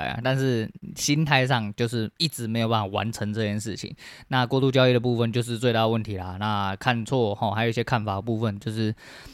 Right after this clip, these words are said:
到底要怎么样去改善，其实我真的是很苦手，非常之苦手。就是进场，就是跟我讲，你进场位置是错的，你就很多地方都是错的。所以说，呃，人生还长啦，人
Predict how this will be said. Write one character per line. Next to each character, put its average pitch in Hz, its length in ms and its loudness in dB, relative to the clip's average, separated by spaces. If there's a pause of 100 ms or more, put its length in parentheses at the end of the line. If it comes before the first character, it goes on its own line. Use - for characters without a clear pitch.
(160)
到 160 100 10
底 143 60 10
要 147 40 10
怎 139 100 8
么 120 60 4
样 139 140 6
去 143 40 2
改 104 200 2
善， 117 120 4
其 113 140 0
实 110 100 2
我 107 140 2
真 123 140 4
的 113 160 4
是 117 260 2
很 117 180 2
苦 117 200 0
手， 101 200 2
非 110 140 0
常 117 180 2
之 120 160 -2
苦 107 220 -6
手。 107 260 -6
就 120 140 0
是 117 300 0
进 190 200 4
场， - 220 2
就 151 100 6
是 147 60 8
跟 139 100 6
我 135 40 6
讲， 104 200 2
你 113 80 2
进 170 140 2
场 131 100 4
位 131 120 4
置 104 120 0
是 113 80 2
错 107 300 2
的， 95 140 0
你 98 100 -2
就 113 100 4
很 101 160 -2
多 117 160 0
地 120 160 -2
方 110 200 -2
都 104 160 0
是 101 40 -2
错 - 280 -6
的。 135 120 -4 (440)
所 175 100 4
以 160 60 6
说， 160 320 8
呃， 127 480 6
人 127 200 4
生 143 160 6
还 120 140 4
长 101 300 -2
啦， 95 200 -4
人 107 140 -2